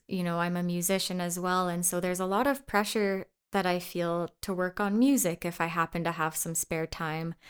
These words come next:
But, you know, I don't feel like working o-, on music all the time, and that's okay. I think you just kind of have to do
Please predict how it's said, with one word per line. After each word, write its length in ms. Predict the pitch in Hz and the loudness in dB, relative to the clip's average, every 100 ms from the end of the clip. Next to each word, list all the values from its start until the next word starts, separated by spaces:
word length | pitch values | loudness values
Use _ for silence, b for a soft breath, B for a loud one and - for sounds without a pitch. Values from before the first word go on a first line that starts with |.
| b b b | b b b
But, 120 | 208 202 | 2 4
you 120 | 214 | 6
know, 260 | 202 196 - | 6 4 2
I 120 | - 220 | 4 6
don't 200 | 233 - | 4 4
feel 200 | 233 240 | 4 6
like 180 | 240 233 | 6 4
working 380 | 190 - 180 | 2 0 -2
o-, 60 | 175 - - | -4 -6 0
on 200 | 190 202 | 4 6
music 400 | 202 190 190 185 | 6 6 2 2
all 140 | 175 | 2
the 100 | 170 | 0
time, 360 | 170 170 170 196 | -2 -2 0 2
and 120 | 180 | 2
that's 240 | 160 175 | 0 0
okay. 460 | 185 170 - 190 160 | -2 -2 -2 0 0
I 60 | 170 | 0
think 220 | 180 175 | -2 -2
you 100 | 185 | -2
just 200 | 180 - | -2 -2
kind 180 | 185 170 | -2 -4
of 120 | 170 | -4
have 200 | 165 - | -6 -6
to 80 | 170 | -6
do 420 | 170 170 170 170 | -2 0 0 -2